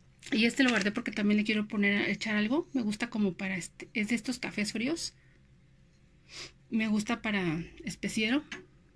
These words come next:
Y bueno, aquí tengo este que compré porque iba a ocupar. Y aquí es donde les digo que tengo un poquito.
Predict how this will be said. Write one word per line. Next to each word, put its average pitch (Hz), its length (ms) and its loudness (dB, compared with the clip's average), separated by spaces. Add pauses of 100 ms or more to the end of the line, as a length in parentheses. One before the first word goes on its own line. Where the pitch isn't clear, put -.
(1800)
Y 240 360 6
bueno, 226 220 6
aquí 214 140 -2
tengo 214 280 4
este 185 400 -2 (260)
que 208 140 -8
compré 214 440 2 (560)
porque 214 280 -4
iba 208 120 2
a 208 100 2
ocupar. 214 360 -8 (1700)
Y 208 140 -6
aquí 214 240 -2
es 214 180 2
donde 220 180 2
les 180 80 0
digo 190 180 4
que 208 120 -6
tengo 196 240 -2
un 190 80 -2
poquito. 240 400 -4